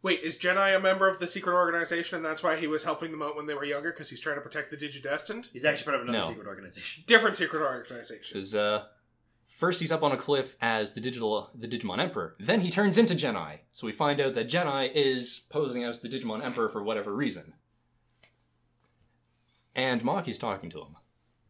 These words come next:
Speaker 3: Maki was in on this plan to reboot the digital world because she was one of the original Digidestined.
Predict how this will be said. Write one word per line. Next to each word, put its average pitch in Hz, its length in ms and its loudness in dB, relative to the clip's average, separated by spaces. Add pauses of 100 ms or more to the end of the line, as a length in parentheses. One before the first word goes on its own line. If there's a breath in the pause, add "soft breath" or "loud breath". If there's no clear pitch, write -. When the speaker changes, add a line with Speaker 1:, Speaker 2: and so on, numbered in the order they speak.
(120)
Speaker 3:
Maki 160 640 2 (360)
was 117 340 2
in 139 140 2
on 127 280 2
this 123 160 -2
plan 113 600 0
to 107 220 -2
reboot 165 440 -2
the 147 60 -4
digital 151 400 2
world 82 420 -10 (760)
because 123 640 -4
she 175 320 0
was 190 180 -4
one 170 140 -2
of 160 140 -2
the 139 100 -6
original 143 600 -4
Digidestined. 80 680 -12